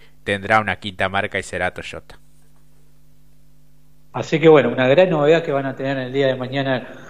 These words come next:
Speaker 2: la gente de Punta y Taco, que, bueno, Jorge, vos y Mati Cerante, así que va a ser un gran programa mañana desde las diecisiete horas, ¿no? O las
Speaker 1: Diecinueve.
Speaker 2: diecinueve.
Speaker 1: Diecinueve, sí.
Speaker 2: Desde las diecinueve.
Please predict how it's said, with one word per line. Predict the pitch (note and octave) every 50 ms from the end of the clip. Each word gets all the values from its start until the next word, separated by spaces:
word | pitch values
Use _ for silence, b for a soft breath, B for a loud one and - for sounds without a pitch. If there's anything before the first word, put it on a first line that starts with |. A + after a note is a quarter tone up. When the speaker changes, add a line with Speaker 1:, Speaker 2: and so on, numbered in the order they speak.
| B B B - -
Speaker 2:
la | B2 A#2+
gente | - - D3+ C#3+ C3 B2+ - C#3
de | B2+ B2 A#2+ A#2 A2+ A2 A2 B2 B2 A#2 A2+ A#2+
Punta | - D3+ C3+ - C3+ C3
y | B2 -
Taco, | D3 D3 C#3+ - D#3+ C#3+ C3+ - - - - - - -
que, | - C3 A#2+ A#2 A#2 A2+ A2+ A2 - - - - -
bueno, | C3+ B2 A#2+ G#2+
Jorge, | - - D3+ C#3 A#2+ - C#3
vos | C3 D3 E3 - - - - -
y | C#3+ C3 B2+ B2+ B2 A#2+ A#2
Mati | A#2 C#3 C3+ C3+ B2+
Cerante, | A#2+ - - B2+ C#3 D3 C3 B2+ D3
así | A2 - - - C#3
que | C3 B2+
va | A#2+ A2
a |
ser | - - C#3+ C3
un | B2+ A#2
gran | C3 C#3+ C#3 C3+
programa | - B2+ B2+ B2+ C3+ C#3+ C3+ C3 B2
mañana | B2 B2 B2 B2 C3+ D3 D3 C#3+ D3 C#3+ C#3 b b b b b b b b b b -
desde | - D#3 D#3+ C#3 C#3 C#3+ C#3
las | C3+ C#3 C3+ C3 C3 B2+ A#2+ A2+ A2 A2 -
diecisiete | C#3 B2 - - A#2+ B2 D3+ D3 - D3 C3 B2+ A#2+ A#2 A#2 A#2
horas, | C#3+ D#3+ D3 C#3+ B2 G2 F#2+ - - - B2
¿no? | C#3 E3+
O | D#3+ -
las | - -
Speaker 1:
Diecinueve. | G#2+ A2 G#2+ - A#2 A#2 A#2+ A2+
Speaker 2:
diecinueve. | F#2+ - - - B2+ A#2+ G#2+ G2+ G2+ - - -
Speaker 1:
Diecinueve, | G#2 G#2 - A2 G2+ G#2 G2 F2+ F2 E2+
sí. | - F3 - - - -
Speaker 2:
Desde | - C#3 B2+ C3
las | C3+ B2+
diecinueve. | A#2+ - - B2 A#2 A2 G2+ G2